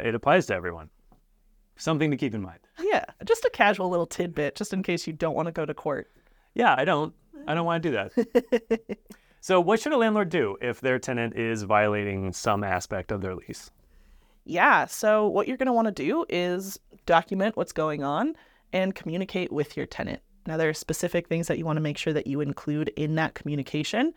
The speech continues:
Speaker 2: so it's effective, but by and large, those are the two major steps you need to take.
Speaker 1: Okay. Um, so say there is a lease violation happening, say that it's been brought up,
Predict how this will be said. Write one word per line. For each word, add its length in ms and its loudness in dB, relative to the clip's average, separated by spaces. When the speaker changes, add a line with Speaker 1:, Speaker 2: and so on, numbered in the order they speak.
Speaker 2:
so 160 -2
it's 120 -4
effective, 560 -2
but 180 2
by 180 6
and 100 2
large, 300 2
those 160 -2
are 60 -4
the 60 -6
two 220 -8
major 240 -4
steps 260 -8
you 60 -12
need 120 -10
to 60 -16
take. 260 -10
Speaker 1:
Okay. 200 -14
Um, 340 0
so 140 2
say 260 4
there 220 4
is 300 0
a 300 4
lease 180 2
violation 400 2
happening, 720 0
say 500 0
that 300 -4
it's 180 -8
been 320 -2
brought 260 2
up, 240 2